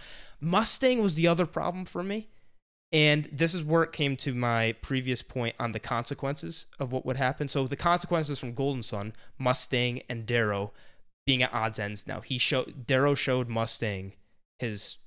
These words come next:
red self, his family back home, and Mustang had a perfect reaction to it, how you would expect a gold all her life to react, and creating this great conflict. Coming into Morningstar, the conflict's kinda over. Like, you know, Mustang,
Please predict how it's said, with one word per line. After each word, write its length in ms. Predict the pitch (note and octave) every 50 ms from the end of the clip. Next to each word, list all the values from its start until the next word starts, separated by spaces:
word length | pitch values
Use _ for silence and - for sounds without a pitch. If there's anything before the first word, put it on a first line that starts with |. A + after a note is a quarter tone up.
| - - -
red 380 | C3 A#2+ A#2+ A#2 A#2 A2+ A2+
self, 380 | - - D3+ C3+ - - - -
his 280 | - A2+ G2+ F#2+ -
family 380 | - - - A#2 A2 A2 A2+ A2+
back 280 | G#2+ A#2+ A2+ A2 - -
home, 340 | - C3+ A#2 G2 G2+ G2 -
and 240 | - A#2 A2 A2 A2
Mustang 360 | A2+ A2+ A2 - - A#2 A2+
had 200 | A2+ A#2+ A2 G2+ -
a 80 | - A#2
perfect 540 | - - - - - C#3 - - - - -
reaction 440 | G#2 G#2+ G2+ F#2 - - - - -
to 180 | - - G#2+ A2+
it, 100 | - -
how 120 | - - A#2
you 160 | A#2 A2+ G#2
would 100 | G#2 G#2
expect 380 | G#2 - - - B2 A2 - -
a 40 | G#2
gold 260 | - G#2+ G2+ G2+ G2+
all 160 | G2+ G2+ G2+
her 140 | G2+ G#2+ G#2
life 200 | G2+ G2+ G2 - -
to 100 | - G2+
react, 340 | G2 G2+ G#2+ - B2+ - -
and 120 | A#2+ A2+
creating 260 | - - C3 A#2 A2+
this 100 | G#2+ - -
great 340 | - - A2 A2+ A2+ -
conflict. 580 | - - A2 G#2+ A2 G#2+ - G2+ - - - - - - - - - - _ _ _ _ _ _ _ _ _
Coming 360 | - - D#3+ D#3+ F3 F#3 F#3+ F#3
into 600 | - C#3 B2+ B2+ A#2+ - - - B2+ A#2 A2+ A2+
Morningstar, 800 | A2 A#2 C#3+ F3 F#3+ G3 F3 - - - G#2+ G2+ F#2+ G2+ A#2+ - - - - - - - - - - _ _ _ _ _ _ _ _ _ _ _ _ _ _ _ _ _
the 100 | D3 C#3+ -
conflict's 480 | - C3+ C3 - - C#3 - - - - -
kinda 260 | - - B2+ A2 G2 -
over. 280 | A#2+ A2+ G2+ - C#2+
Like, 160 | - A2 A#2+ B2
you 60 | B2+
know, 100 | C3 A#2
Mustang, 640 | A#2 A#2 B2+ C3+ - - - C3+ B2+ B2+ B2 B2